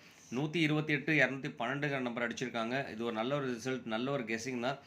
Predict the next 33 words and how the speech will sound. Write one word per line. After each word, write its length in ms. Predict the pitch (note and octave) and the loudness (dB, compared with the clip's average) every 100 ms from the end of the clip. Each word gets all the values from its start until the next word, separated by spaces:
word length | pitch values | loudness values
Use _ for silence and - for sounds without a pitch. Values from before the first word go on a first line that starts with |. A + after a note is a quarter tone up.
| - - | -20 -14
நான் 180 | - A#2+ | 2 4
ரெண்டுக்கு 260 | A#2+ C#3+ E3+ | 6 4 2
வந்து 200 | D#3+ D#3+ | 2 0
முன்னாடி 400 | C#3+ C#3+ C#3 B2+ | 2 4 6 4
ஆப்ஷன் 220 | - B2+ | 0 -4
கொடுத்துருந்தேன், 480 | B2 A#2+ B2 B2+ B2+ | -4 -2 0 2 2
எட்டுக்கும் 420 | A2+ C3+ D#3 D#3 | 0 0 0 0
சாய்ஸ் 280 | B2 B2 - | 2 2 0
கொடுத்துருந்தேன். 480 | A#2 A2+ G#2+ A#2+ C3+ - - - | -4 -4 -2 -2 -2 -8 -20 -4
இதுல 200 | A#2 C3 | 2 2
வந்து 80 | D#3 | 4
பாத்தீங்கன்னா, 460 | D3+ C#3+ D3+ B2+ | 4 6 4 4
ரிப்பீட்டடா 420 | C#3 D#3 D#3 D#3+ C3 | 2 2 4 4 4
மூணு 380 | C#3+ E3+ F3 | 0 2 2
வந்து 200 | D#3 C#3+ | 2 0
பா-, 160 | D3+ B2+ | 0 0
ரெண்டு, 440 | A#2 C#3+ D3+ D3+ - | 2 2 2 0 -2
அதாவது 280 | A2+ C3 C#3 | -2 0 0
மூணு, 300 | C3 D#3 C#3+ | 0 0 2
ரெண்டு 280 | B2 C#3+ D#3 | 2 2 2
வந்து 180 | D3+ | 2
பாத்தீங்க 260 | D3 C3+ C3 | 2 0 0
அப்படின்னா, 300 | C3+ B2+ C3 | -4 -2 -2
மூணு 240 | B2 C#3 | -2 0
டைம்ஸ் 260 | C#3+ C#3 C3 | 0 0 -2
அடிச்சிருக்காங்க. 600 | A#2 A#2 A#2 A#2+ A#2+ A2+ | -4 -4 -4 -2 -2 0
ஒண்ணு 220 | D3 D3+ | 0 0
வந்து 80 | C#3 | 0
பாத்தீங்கன்னா, 300 | C3 B2 C3+ | -2 -2 -2
டபுள்ஸ்ல 420 | A#2 A2+ B2+ C3 | 0 -2 -2 -4
ரெண்டு 280 | G#2+ A2+ B2+ | -2 -2 0
டைம் 220 | C3 C3 | 0 0
அடிச்சிருக்காங்க. 560 | A#2+ A2+ A2 G#2+ B2+ | -2 -4 -4 -4 -4